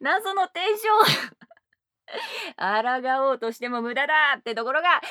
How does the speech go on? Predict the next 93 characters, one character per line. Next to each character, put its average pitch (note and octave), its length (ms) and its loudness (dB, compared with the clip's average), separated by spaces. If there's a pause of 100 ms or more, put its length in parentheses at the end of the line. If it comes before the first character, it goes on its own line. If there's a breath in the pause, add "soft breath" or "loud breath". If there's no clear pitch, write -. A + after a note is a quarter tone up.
(120 loud breath)
と - 80 0
っ - 120 -4
て F4+ 100 0
も F4+ 100 -2
と E4+ 80 0
っ E4+ 100 -2
て E4+ 100 0
も F4+ 140 4
最 E4 180 2
高 E4+ 180 0
で E4+ 120 -6
し - 60 -14
た！ E4 480 4
あ C#4+ 60 -4
り D#4+ 100 -10
が E4+ 140 0
と D#4+ 260 -2
う、 - 20 -4
台 D4+ 220 -2
本！ E4+ 520 2
<laughs> - 1800 -12
ま A#3+ 500 -4
あ、 G#3+ 40 -2
あ A3 40 -4
の、 G#3+ 420 -4
弟 C4+ 380 -8
く C#4+ 100 -16
ん C#4+ 40 -16
が C#4+ 120 -14
ね、 E4+ 200 -10 (120)
落 G#3+ 140 -12
ち - 120 -20
ち G3 60 -10
ゃ F3+ 40 -8
っ - 80 -14
た F3+ 140 -6
後 A3+ 180 -10
も G3+ 140 -10
プ B3+ 100 -16
レ D#4+ 80 -10
イ E4+ 40 -14
と D4 100 -10
し - 60 -16
て D4 80 -12
は C4 80 -10
楽 F#3+ 240 -12
し A#3 80 -16
め C4 120 -14
る A#3+ 100 -12
ん F#3+ 40 -12
で F3 100 -12
し A3 100 -12
ょ A3+ 60 -8
う G#3+ 40 -14
け G3 100 -16
れ F3 100 -10
ど、 D#3+ 160 -8 (220 loud breath)
初 F#3 160 -10
め A3 100 -6
て F3+ 80 -6
は D#3 160 -6
や D#3 80 -10
っ - 20 -16
ぱ F#3 100 -8
り - 160 -14 (180)
格 D#3+ 180 -16
別 F3+ 160 -10
で G#3 100 -8
す - 80 -12
よ。 C3+ 100 -12 (240)
ど A3 120 -4
の F#3+ 120 -6
作 G3 220 -12
品 B3+ 120 -8
で C#4 80 -10
も C#4+ 100 -10
で A#3+ 100 -10
す - 60 -18
け A3 100 -12
ど、 - 220 -6
上 G#3+ 180 -6
位、 F#3+ 340 -10 (280)
女 G#3 100 -10
性 B3 180 -10
上 C4+ 160 -8
位 A3+ 40 -10
っ - 40 -16
て F#3 80 -16
い F3 40 -12
う - 20 -12
の D#3+ 80 -12
は C#3+ 80 -10
ね、 F3+ 180 -12